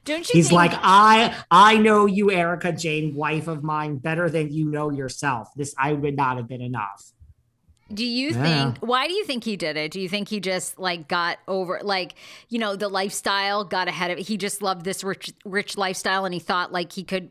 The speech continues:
Speaker 1: rob Peter to pay Paul and keep the whole, I mean, he kept it going for a long time, I guess, so.
Speaker 2: Well, listen, if he did this, if you really think about it, if he did this for her, that's a sad statement on his own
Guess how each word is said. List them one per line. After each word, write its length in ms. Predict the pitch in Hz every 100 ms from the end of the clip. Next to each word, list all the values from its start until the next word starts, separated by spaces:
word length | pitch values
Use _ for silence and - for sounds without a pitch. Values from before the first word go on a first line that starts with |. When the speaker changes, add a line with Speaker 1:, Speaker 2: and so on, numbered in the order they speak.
| 214
Speaker 1:
rob 280 | 190 180 -
Peter 280 | 185 180
to 80 | 185
pay 200 | 180 180
Paul 500 | 170 190 175 175 180
and 280 | 175 170 160
keep 240 | - 190 -
the 80 |
whole, 140 | 156 185
I 80 | 285
mean, 120 | 349
he 140 | 339
kept 220 | 339 339 403
it 100 | -
going 280 | 302 466
for 120 | 320 165
a 60 |
long 200 | 147 139
time, 240 | - 147 139
I 80 | 151
guess, 260 | 147 147 -
so. 260 | 156 151 - _
Speaker 2:
Well, 280 | 160 160 175
listen, 460 | 165 170 143 120 127
if 140 | 156
he 320 | - 233 269
did 300 | 160 151 143
this, 220 | 113 110 -
if 120 | 147
you 180 | 185 175
really 300 | 311 403 415
think 260 | - 294 247
about 320 | 160 110 -
it, 180 | 101 -
if 160 | 156 156
he 280 | 262 349 214
did 300 | - 190 160
this 280 | 139 123 -
for 200 | 123 113
her, 760 | - - 165 123 107 101 107 _ _ _ _ _
that's 460 | - 127 190 262 254
a 60 | 160
sad 540 | - 160 147 147 135
statement 680 | - - 143 127 120 117 117
on 180 | 131 139
his 260 | 123 127 135 -
own 640 | 147 147 147 143 143 135